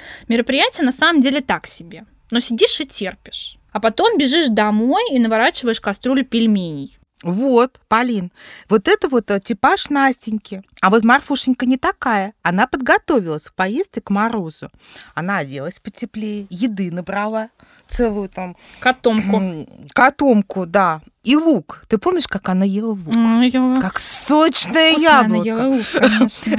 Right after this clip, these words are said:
Speaker 2: <laughs> Потом Марфушенька не будет сидеть в ресторане с ухажером и есть вот этот греческий салат. Она четко обозначает цель. Вот в данном случае цель поездки к Морозу,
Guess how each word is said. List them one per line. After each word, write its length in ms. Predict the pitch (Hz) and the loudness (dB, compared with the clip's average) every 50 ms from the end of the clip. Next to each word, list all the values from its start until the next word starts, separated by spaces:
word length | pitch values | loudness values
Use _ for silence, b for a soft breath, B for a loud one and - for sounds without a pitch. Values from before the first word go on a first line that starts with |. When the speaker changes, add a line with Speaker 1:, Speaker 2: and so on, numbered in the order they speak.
| 214 - - | -2 0 2
Speaker 2:
<laughs> 140 | - 247 - B B B B B B B | 2 2 2 B B B B B B B
Потом 300 | - 233 240 - 427 381 | -2 -2 0 2 2 2
Марфушенька 500 | 302 269 262 - 349 - 311 294 247 - | 2 2 2 0 -2 -2 -2 -2 -2 -2
не 120 | 269 294 277 | -2 -2 -2
будет 220 | 262 262 233 - - | -4 -4 -4 -6 -8
сидеть 260 | 196 170 - 170 - | -10 -12 -12 -14 -12
в 40 | - | -10
ресторане 680 | 185 - - - 196 202 208 254 320 370 381 349 302 254 | -10 -8 -6 -4 -4 -4 -2 -2 0 0 0 2 0 0
с 80 | - | -2
ухажером 720 | 220 196 - 202 202 208 190 196 202 190 180 165 165 165 170 | -4 -4 -2 -2 -2 0 0 -2 -2 -4 -4 -6 -6 -6 -6
и 40 | |
есть 400 | 170 170 175 170 175 240 277 - | -6 -6 -8 -6 -4 -4 -4 -4
вот 100 | - - | -6 -6
этот 160 | 196 180 185 160 | -6 -6 -6 -4
греческий 480 | 170 185 202 - - - - - 190 | -4 -6 -4 -2 -4 -4 -4 -6 -8
салат. 480 | - - 196 190 190 180 147 143 - - | -6 -4 -4 -4 -4 -6 -8 -10 -8 -6
Она 200 | 202 269 359 415 392 - _ | -6 -4 -4 -4 -6 -6 _
четко 420 | - - 381 415 415 - - 254 | 0 2 2 2 2 2 -2 -4
обозначает 720 | 220 185 202 185 202 196 202 - - 285 302 330 302 - - | -2 -2 -4 -4 -4 -4 -2 -2 -2 -2 -2 -2 -4 -6 -6
цель. 480 | - - - 233 226 175 131 - - - | -4 -4 -2 -2 -2 -2 -4 -6 -10 -10
Вот 140 | 160 180 190 | -8 -6 -4
в 40 | 185 | 0
данном 340 | 190 269 339 381 359 302 247 | 0 0 0 2 0 -2 -2
случае 320 | - - 202 - 208 190 | -2 -4 -4 -4 -6 -6
цель 240 | - - 208 185 165 | -4 -4 -4 -4 -4
поездки 500 | _ 175 180 196 202 190 180 - - - | _ -6 -6 -4 -4 -6 -8 -8 -12 -14
к 80 | - | -12
Морозу, 720 | - 175 175 190 208 254 320 370 392 370 269 208 165 151 | -10 -6 -6 -6 -6 -4 -2 -2 -2 -2 -2 -6 -10 -10